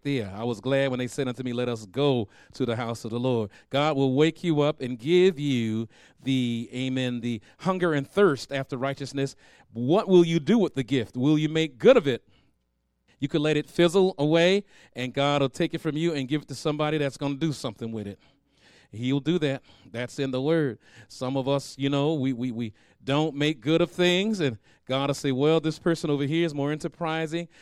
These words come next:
and more obedient, more, more, uh, diligent, and I'm gonna let them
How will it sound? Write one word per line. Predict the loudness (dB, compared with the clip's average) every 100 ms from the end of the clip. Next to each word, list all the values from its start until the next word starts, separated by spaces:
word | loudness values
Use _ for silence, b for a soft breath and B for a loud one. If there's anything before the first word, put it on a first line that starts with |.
| b
and | -8 -4
more | -2 -2
obedient, | 0 2 2 -2 -4
more, | -6 -4 -6 -8 b b
more, | -4 0 2 4 2 -2
uh, | -2
diligent, | 2 2 4 2 2
and | -2 -6 B -12
I'm | -4
gonna | 0 -2
let | -2 -4 0
them | 2 2 0